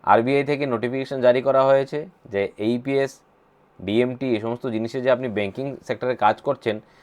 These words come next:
আপনি বা বিসি হয়ে কাজ করছেন বা অন্যান্য কোনো কোনো ব্যাংকের,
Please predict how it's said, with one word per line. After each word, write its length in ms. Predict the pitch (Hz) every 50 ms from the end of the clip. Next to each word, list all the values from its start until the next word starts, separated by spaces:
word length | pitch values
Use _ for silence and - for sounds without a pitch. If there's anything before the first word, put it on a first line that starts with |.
| _ _ _ _ -
আপনি 300 | - 92 98 - 113 117
বা 140 | 101 107 110
বিসি 300 | 101 101 113 110 - 139
হয়ে 180 | 143 143 143 139
কাজ 200 | - 123 120 - -
করছেন 340 | 143 127 - - 113 107 101
বা 60 | 104 104
অন্যান্য 260 | 107 110 117 120 123
কোনো 260 | - - 117 117 120
কোনো 140 | 123 127 127
ব্যাংকের, 400 | 117 117 117 117 117 110 131 127